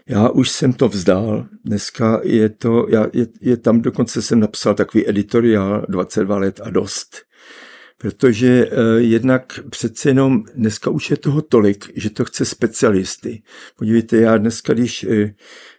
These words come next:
eh, chce mi někdo na něco ptát, tak jděte za Filipem Brožánkem, jděte za Ondřejem Austem, za Martinou Vojtěchovskou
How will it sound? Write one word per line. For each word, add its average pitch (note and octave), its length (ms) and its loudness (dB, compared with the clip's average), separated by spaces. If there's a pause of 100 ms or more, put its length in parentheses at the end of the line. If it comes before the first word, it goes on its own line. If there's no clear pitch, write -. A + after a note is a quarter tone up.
(120)
eh, A#2 320 -12 (1160)
chce - 320 0
mi A2+ 120 6
někdo A#2 300 4
na A#2 100 4
něco A#2 260 0
ptát, A#2 320 -2
tak - 200 -2
jděte G2+ 460 0
za G#2 140 -2
Filipem F#2 440 0
Brožánkem, A2 720 0 (280)
jděte - 240 -6
za F#2+ 160 -4
Ondřejem F#2+ 400 0
Austem, G#2+ 580 2
za - 140 -4
Martinou F#2 460 0
Vojtěchovskou G#2+ 840 0